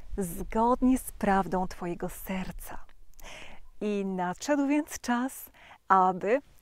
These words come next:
rozczarować wszystkich innych, jeżeli mają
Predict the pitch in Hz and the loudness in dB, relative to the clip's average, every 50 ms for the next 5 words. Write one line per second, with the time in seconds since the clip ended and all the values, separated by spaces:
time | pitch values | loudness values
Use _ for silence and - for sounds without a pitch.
0 | _ - 202 202 208 254 320 381 370 - - - - - - 330 339 311 311 285 | _ 0 2 6 12 12 12 12 12 8 0 -6 -4 2 10 12 12 12 12 12
1 | 302 - 196 196 - - - - - - - - - - - - - - - - | 12 12 10 6 2 0 -4 -6 -4 -4 -4 -4 -6 -10 -16 -20 -20 -20 -20 -20
2 | - - - - - - _ _ - - - 226 214 - - - - 349 339 - | -20 -20 -20 -20 -20 -20 _ _ -14 -4 2 2 2 2 2 2 4 4 4 4
3 | 277 247 262 269 277 269 302 381 480 - - - - - _ _ _ _ _ - | 2 6 8 10 10 10 10 8 6 4 -2 -10 -14 -18 _ _ _ _ _ -20
4 | - - - - - 214 220 208 208 220 208 214 226 214 208 196 190 202 202 202 | -20 -20 -18 -6 2 4 6 6 6 6 6 6 6 6 6 6 6 4 2 0
5 | 202 | 0